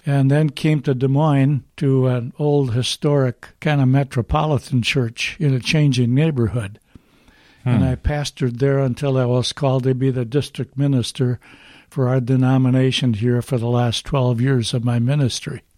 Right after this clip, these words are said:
Speaker 2: Okay, so what denomination is that? Remind
Speaker 1: That
Speaker 2: me.
Speaker 1: was a Baptist General Conference, the old Swedish Baptists.
Speaker 2: Okay.
Speaker 1: So with a name like Larson, I re-, fit right in.
Speaker 2: <laughs> Yes, you did. Yes, you did. So,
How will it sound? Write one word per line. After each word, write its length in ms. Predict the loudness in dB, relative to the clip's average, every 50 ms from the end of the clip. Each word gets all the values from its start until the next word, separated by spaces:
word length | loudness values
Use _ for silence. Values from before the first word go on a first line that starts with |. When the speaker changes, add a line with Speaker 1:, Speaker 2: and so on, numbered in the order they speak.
| -20 _ _ -6
Speaker 2:
Okay, 360 | -4 -4 -4 -4 -4 -2 -2 -2
so 220 | -2 -2 0 0
what 200 | 2 0 0 -2
denomination 680 | -2 -4 -2 -2 -2 0 0 0 -2 -2 -2 -4 -6 -6
is 120 | -6 -4
that? 280 | -2 -2 -2 -4 -4 -4
Remind 360 | -2 -2 0 0 0 0 0 -2
Speaker 1:
That 100 | -2 -2
Speaker 2:
me. 60 | -2
Speaker 1:
was 180 | -2 -2 -2
a 60 | -2 -2
Baptist 540 | 0 0 0 -2 -2 -2 -4 -4 -4 -4
General 360 | -2 -2 0 0 0 0 -2 -4
Conference, 600 | -4 -2 0 0 0 0 0 0 -2 -2 -2 -2 -2
the 100 | 0 2
old 220 | 2 2 2 0 0
Swedish 520 | -2 -2 0 0 2 2 0 -2 -2 -2
Baptists. 680 | -2 -2 0 -2 -2 -4 -8 -14 -12 -10 -10 -10 -6 -4
Speaker 2:
Okay. 460 | -4 -4 -4 -2 -2 -2 0 -2 -2 -6 -8 _
Speaker 1:
So 180 | -8 -4 -2 0
with 180 | 0 0 0
a 60 | 2
name 240 | 2 4 4 4 2
like 300 | 2 2 2 0 0 0
Larson, 460 | 0 0 2 0 0 0 0 0 0
I 80 | 0 0
re-, 220 | 0 0 0 0
fit 340 | -2 -2 -2 -2 -2 -2 -2
right 240 | -2 0 0 2 2
in. 340 | 2 2 0 0 -2 -6 -10 -14 -10 -4
Speaker 2:
<laughs> 420 | -2 -2 -2 -2 -4 -6 -6 -6 -6
Yes, 420 | -6 -4 -4 -4 -4 -6 -6 -8
you 80 | -8 -8
did. 480 | -8 -6 -4 -2 -2 -2 -4 -6 -10 -10
Yes, 280 | -6 -4 -4 -4 -4 -6
you 60 | -10
did. 260 | -8 -4 -4 -4 -4 -4
So, 320 | -2 0 0 0 0 -2